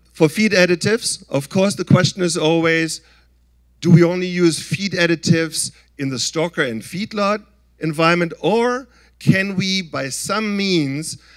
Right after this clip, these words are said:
get these active ingredients into the entire herd? I already mentioned salt licks or something else. How do we get those things into the grazing animals? We don't know yet, but if we were to be able to do it, uh, these are the percent,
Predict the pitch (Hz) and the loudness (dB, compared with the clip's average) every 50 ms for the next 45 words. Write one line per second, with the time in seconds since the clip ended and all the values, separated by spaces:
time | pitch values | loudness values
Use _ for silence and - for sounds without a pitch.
0 | _ _ _ _ - 160 165 170 165 _ - 135 131 127 120 123 - - 151 170 | _ _ _ _ -2 0 0 -2 -2 _ -16 -14 -12 -10 -10 -10 -8 -4 -4 -4
1 | 175 - 185 180 170 180 180 180 160 165 165 165 165 160 165 160 160 - - 160 | -4 -4 -6 -6 -4 -4 -4 -4 -2 2 2 2 4 4 2 0 0 -4 -6 -6
2 | 156 151 - 156 147 160 160 165 165 165 196 202 202 202 180 147 123 110 107 104 | -4 -4 -4 -2 -2 0 0 0 0 -2 0 0 2 2 0 0 -2 -4 -6 -8
3 | - - _ _ _ _ _ _ _ _ - 131 143 151 151 151 151 147 147 151 | -10 -14 _ _ _ _ _ _ _ _ -2 0 2 2 2 2 0 0 -2 -2
4 | 151 156 156 151 - 156 139 147 - 175 165 156 156 135 139 139 143 135 - - | -2 -2 -2 -4 -4 -6 -6 -4 -2 0 0 0 0 0 -2 -4 -4 -4 -4 -4
5 | 139 127 117 - 156 143 135 - 156 139 139 147 143 123 110 104 - - - _ | -4 -4 -4 -4 -6 -6 -6 -4 -4 -2 -2 -2 -2 -4 -6 -10 -12 -16 -20 _
6 | - - - _ - 123 135 147 160 170 170 165 170 170 156 143 147 151 156 - | -20 -20 -20 _ -14 -8 -4 -4 0 0 0 0 0 -2 -2 -4 -4 -4 -6 -6
7 | - 147 147 147 139 - - 160 160 165 160 - - - 156 156 - 160 147 135 | -6 -4 -4 -4 -4 -6 -6 -4 -4 -4 -4 -6 -6 -4 -4 -4 -2 -4 -4 -4
8 | 147 143 143 139 135 135 - _ _ _ _ - 113 135 143 156 160 160 165 156 | -4 -4 -2 -4 -4 -6 -8 _ _ _ _ -8 0 2 4 4 4 2 0 0
9 | 151 151 151 151 151 135 131 131 131 127 143 139 143 - - 123 135 139 139 151 | 0 -2 -2 -2 -4 -6 -6 -6 -6 -4 -4 -4 -4 -6 -6 -6 -4 -2 -2 -2
10 | 156 160 160 180 185 _ _ 123 127 127 123 120 - _ _ _ - _ _ - | -2 -2 -4 -4 -6 _ _ -8 -6 -4 -6 -6 -8 _ _ _ -20 _ _ 0
11 | 175 175 175 - 170 165 160 147 139 170 190 214 214 - - 180 156 151 143 139 | 0 0 0 2 0 2 2 2 2 2 2 2 0 -2 -6 -8 -4 -2 -2 0
12 | 139 135 135 123 - 123 110 127 127 127 135 139 143 143 _ _ _ _ _ _ | 0 -2 -4 -6 -10 -10 -6 -4 -2 -2 -2 -2 -4 -6 _ _ _ _ _ _
13 | _ _ - 131 139 143 139 139 131 - - 135 170 180 - 175 160 160 160 143 | _ _ -2 0 0 0 0 -2 -6 -10 -8 -6 -6 -4 -2 -2 -2 -2 -2 -4
14 | - 147 127 - - - 180 180 190 190 196 - | -4 -6 -6 -4 0 2 2 2 2 0 -4 -8